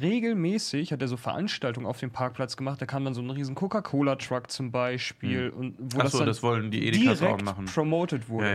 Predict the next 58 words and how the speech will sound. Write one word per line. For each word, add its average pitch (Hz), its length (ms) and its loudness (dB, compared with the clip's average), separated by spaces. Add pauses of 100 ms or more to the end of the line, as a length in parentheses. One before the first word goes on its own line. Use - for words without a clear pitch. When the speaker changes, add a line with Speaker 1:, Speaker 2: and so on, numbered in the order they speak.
Speaker 2:
ja, 92 60 -2
das 104 180 -4
wollen 110 100 2
die 107 80 0
Edekas 107 300 -2
auch 107 100 2
machen. 98 180 0
Diese 101 140 0
Messen, 107 320 -2
diese 98 160 0
Einkaufsmessen, 104 800 -2
äh, 101 200 -2
sind 98 180 -4
tatsächlich 98 460 -6
einfach 95 260 -6
nur 95 220 -4
für 98 500 -2
neue 101 360 -2
Produkte. 131 580 -4
Speaker 1:
Hm, 131 200 -6
okay. 120 220 -8
Speaker 2:
So 120 60 0
ein 113 80 2
bisschen, 113 240 -2
dass 101 120 -2
du - 80 -4
die 101 120 -4
bewerben 104 420 -2
kannst 101 420 -4
oder 101 300 -2
halt 95 220 0
auch, 95 220 -2 (420)
äh, 104 160 0
um 110 240 0
<coughs> - 360 4
Produkte 110 300 0
einfach 110 300 2
weiter 98 340 0
in 98 80 -2
den 98 160 -2
Köpfen 101 300 -4
zu - 180 -10
halten. 90 240 -4
Also 104 160 0
Speaker 1:
Ja. 123 80 4
Speaker 2:
Oatly 113 360 4
hatte 98 200 -2
zum 95 180 -4
Beispiel 98 560 0
auch 104 180 -2
einen, 95 260 -4
also 92 180 -6
die 90 140 -6
Hafermilch, 101 560 -2
Speaker 1:
Ja. 139 140 -2 (200)
Speaker 2:
die 98 60 2
hatten 98 220 -2
neue 104 420 0